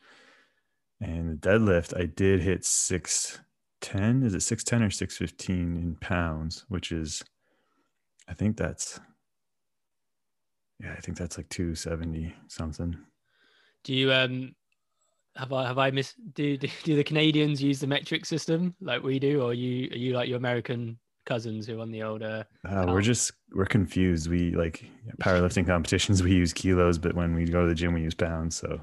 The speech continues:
Speaker 1: I think we're just
Speaker 2: Oh, you
Speaker 1: confused.
Speaker 2: were the shop.
Speaker 1: <laughs>
Speaker 2: Okay, well, unfortunately, the quiz isn't, uh, what were your stats, 'cause you reeled them off perfectly. So that would have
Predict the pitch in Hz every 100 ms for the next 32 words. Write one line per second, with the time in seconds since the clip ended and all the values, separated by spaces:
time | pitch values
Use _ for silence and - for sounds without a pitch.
0 | 139 85 85 82 80 76 107 110 104 -
1 | 110 113 107 - 185 - - - - 143
2 | 170 165 143 156 160 143 147 143 208 214
3 | - 156 139 - 156 135 156 139 135 123
4 | 117 - _ _ - 127 117 123 120 113
5 | - 139 120 - - 120 120 131 120 120
6 | 110 - 131 123 110 104 - 120 110 110
7 | 110 - 131